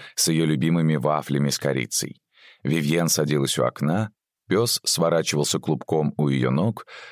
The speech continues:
и она снова задумывалась. А мысли были нерадостные.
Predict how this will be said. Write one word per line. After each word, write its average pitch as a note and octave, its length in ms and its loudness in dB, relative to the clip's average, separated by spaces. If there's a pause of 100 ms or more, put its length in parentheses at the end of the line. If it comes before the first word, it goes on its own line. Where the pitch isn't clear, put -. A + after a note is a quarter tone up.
(100)
и E2+ 80 0
она D#2 260 2
снова F#2 440 0
задумывалась. C2+ 1080 -2 (1400)
А F2 160 2
мысли G#2 400 2
были F2+ 240 2
нерадостные. D#2+ 800 0